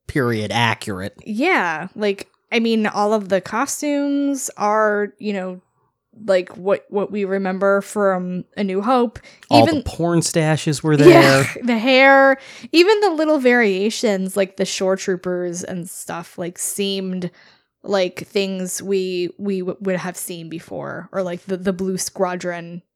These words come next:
Speaker 2: you know, uniforms. Um, so the, the, they took a lot of care to make it look like A New Hope, and you can really see that in the Yavin set.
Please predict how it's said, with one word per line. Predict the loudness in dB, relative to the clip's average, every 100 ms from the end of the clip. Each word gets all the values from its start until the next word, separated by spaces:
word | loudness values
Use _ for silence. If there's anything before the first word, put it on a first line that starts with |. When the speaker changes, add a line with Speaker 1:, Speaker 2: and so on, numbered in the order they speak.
| _ _ _
Speaker 2:
you | -8
know, | -6 -6
uniforms. | -8 -10 -10 -10 -10 -8 -10 -8 -8 -8 _ -20 -20 -20 -20 -4
Um, | -4 -4 -8 -14 -18 _ _ _ _ -20 -20 _ _ _ -10
so | -2 4 4 4 0 _ -20 -20
the, | -16 0 0 2
the, | 0 -2 4
they | 4 4
took | 0 0
a | 2
lot | 4 4
of | 2
care | 0 2 2
to | 2
make | 0 -2 -2 -4
it | -6 _ -8
look | -2 2 2 0 -10 -8
like | -2 -2 -2 -8 -6
A | -4
New | -2
Hope, | -4 -4 -6 -8 -8
and | -6 -6 -8 -12 -20 -14 -2
you | -2
can | 0 0 2
really | 2 2 2
see | -2 -4 -2
that | 0 -2 -6 -4
in | -2
the | 0 0
Yavin | 0 -2 -4 -6 -8
set. | -8 -4 -4 -6 -10 -10